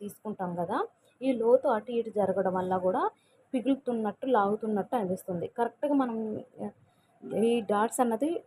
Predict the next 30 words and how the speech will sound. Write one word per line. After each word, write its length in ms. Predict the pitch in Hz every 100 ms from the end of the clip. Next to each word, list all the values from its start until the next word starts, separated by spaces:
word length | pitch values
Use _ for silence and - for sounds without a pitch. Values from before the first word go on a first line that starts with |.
| -
కరెక్ట్గా 380 | 208 - 262
వచ్చేటట్టు 400 | 247 233 220 214
పెట్టుకుంటే 600 | 202 190 - 202 196 427
మనకి, 480 | 392 262 220 403 508 - _ _ _ _
ఆ, 80 | 220 208 196 190 - -
నీట్‌గా 400 | 233 240 240 240
ఉంటుంది. 640 | 202 185 - 202 220 453 466
తర్వాత 340 | 269 247 240 214
వచ్చేసి 360 | 214 208 359
బ్లౌజ్ 380 | 285 208 202 202
మొత్తం 300 | 220 202 214
అయిపోయిందండి. 640 | 190 190 202 196 190 220 403
ఇప్పుడు 340 | - - 359 -
పక్క 160 | 233 -
సైడ్న 340 | 226 202 269 - _ _
జాయింట్ 300 | 208 202 196
అన్నది 360 | 196 196 233 466 - _ _ _
ఈ 100 | 233 226 208 - -
మనకి 360 | 196 214 220 302
లే-, 280 | 240 196 -
ఆ, 360 | 190 196 190
బ్లౌజ్ 540 | 190 196 202 220 - 240
పీస్ 200 | 220 220
ఎంత 300 | 190 196 226
ఉందో 200 | 214 240 208
చూసుకొని 460 | 190 - 233 466 539 - _ _ 226
లే-, 300 | 226 208 - - _ _
దాన్ని 280 | 208 220 226
బట్టి 300 | 226 220 370
మనము 420 | 392 233 247 453